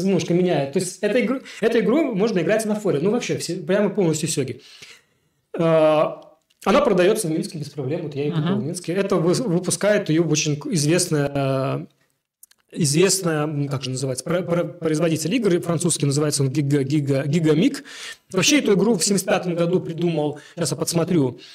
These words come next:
Speaker 1: Филипп Слейтер. Называлась она «Блокада», и там было одиннадцать на четырнадцать, э, поле.
Speaker 2: Мгм.
Speaker 1: Было два типа ду-, вот этих, э, стенок. И, э, к-, в-, выпускало её какое-то другое издательство, но в итоге прекратило выпуск. И вот в девяносто пятом году Мирка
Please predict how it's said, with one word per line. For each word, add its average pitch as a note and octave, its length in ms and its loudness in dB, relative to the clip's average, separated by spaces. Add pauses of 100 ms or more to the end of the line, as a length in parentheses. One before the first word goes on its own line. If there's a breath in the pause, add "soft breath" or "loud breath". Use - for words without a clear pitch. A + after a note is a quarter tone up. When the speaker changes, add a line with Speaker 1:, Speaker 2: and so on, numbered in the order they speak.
(160 loud breath)
Speaker 1:
Филипп G3+ 320 4
Слейтер. F#3+ 600 2
Называлась F3 440 2
она E3 120 0
«Блокада», F3+ 480 0
и A3 80 0
там A3 160 -2
было G3 160 4
одиннадцать G3+ 300 -2
на E3+ 80 -4
четырнадцать, - 640 -4 (100)
э, C3+ 640 -6 (160)
поле. C4+ 420 2 (100)
Speaker 2:
Мгм. D#3+ 120 -2
Speaker 1:
Было F3 180 2
два D#3 200 0
типа E3 260 -2
ду-, E3+ 200 -6
вот D#3 140 -4
этих, D3 300 -6
э, C#3+ 340 -4
стенок. - 560 -2 (840 loud breath)
И, G#3 340 2
э, G3+ 520 2
к-, - 80 -10
в-, A3 480 0
выпускало F#3+ 540 2
её D#3 80 2
какое-то E3 240 -2
другое F3+ 240 0
издательство, C#4+ 320 0
но F3+ 80 0
в G3 40 -2
итоге G3 180 -2
прекратило D#3+ 480 -4
выпуск. F3 380 -6
И F#3+ 220 2
вот G3 260 2
в E3 60 0
девяносто F#3 380 2
пятом E3 320 0
году B3+ 580 2 (140)
Мирка F3+ 640 0